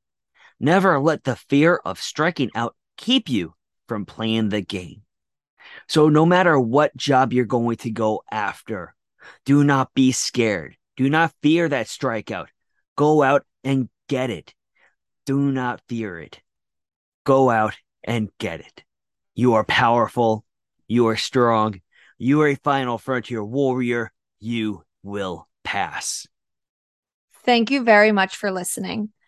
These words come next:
Speaker 2: For more information on the N P T E Final Frontier, please visit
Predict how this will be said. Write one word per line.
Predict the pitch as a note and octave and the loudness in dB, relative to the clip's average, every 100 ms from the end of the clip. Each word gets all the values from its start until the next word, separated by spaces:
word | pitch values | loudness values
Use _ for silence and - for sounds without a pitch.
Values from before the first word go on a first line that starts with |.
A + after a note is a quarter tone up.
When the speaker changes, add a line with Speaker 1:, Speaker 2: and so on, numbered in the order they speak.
| _ | _
Speaker 2:
For | - A#3+ | 2 4
more | A3 A3 | 6 6
information | A3 A#3+ G#3+ G#3+ A3+ C4 | 4 2 4 4 2 0
on | A#3 G3 | 2 0
the | - | 0
N | G3+ G3 | 0 0
P | - A3 | 0 -2
T | G#3 - A3+ | -2 -4 -2
E | A3 B3 B3+ | -2 -4 -4
Final | - G3 G3 F#3+ | -2 -2 -2 -4
Frontier, | - F#3+ F#3 A3 A3+ A#3 A3 _ _ _ | -4 -6 -4 -2 -2 -2 -8 _ _ _
please | - C#4 C#4 | -10 -6 -6
visit | G#3+ A#3 G#3 A3+ | -2 -2 0 -2